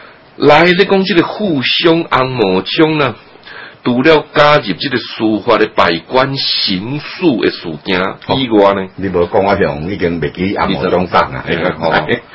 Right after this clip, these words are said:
Speaker 2: <laughs>
Speaker 1: 随袂记是就对了。
Speaker 2: 我已经，我这个名较熟悉啊，
Speaker 1: 真面熟啊，那就对了吼。讲即马呢，又搁去互掠着，讲伊伫二零一二年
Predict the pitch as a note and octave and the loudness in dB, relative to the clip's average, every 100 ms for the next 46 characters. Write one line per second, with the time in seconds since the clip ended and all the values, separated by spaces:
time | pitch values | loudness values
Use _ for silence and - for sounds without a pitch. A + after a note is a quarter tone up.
0 | G#2+ - - G#2 F2 - D#2+ E2+ D#2 F2+ | -12 -8 -2 0 0 0 -4 -4 -4 0
1 | G2+ B2+ A2+ D2+ A#2+ G#2+ G#2 F#2+ - A2+ | 4 6 6 4 2 2 2 2 0 0
2 | A2+ D#2 D2 G2 G2+ - G2+ F2+ E2 E2+ | 2 2 2 0 0 -2 0 2 0 -2
3 | F2 F#2+ F#2 E2+ E2 A2 G2+ F#2+ G2+ F2+ | -2 -2 -2 -4 -6 -2 0 0 -2 -6
4 | D#2 F2 D#2 D2 C#2 D2 - - - - | -4 -2 -2 -4 -4 -6 -8 -20 -20 -20
5 | - - - G3 F#3+ G#3 G3 F#3 E3 D3 | -20 -10 2 4 4 0 4 4 4 2
6 | - C3 F3 - F#3 A2+ D#2 E2 G2 F2 | 2 2 4 2 0 -2 -4 -4 -4 -4
7 | D#2 C#2+ - D#2 D#2 D#3 A2+ F2+ E2 D2 | -4 -6 -6 -4 -2 -2 -2 -8 -8 -6
8 | D#2 C#2+ - E2+ A#2+ D3 F2 D2+ D2 D2 | -8 -8 -8 -6 -2 -2 -2 -6 -8 -8
9 | D#2+ | -8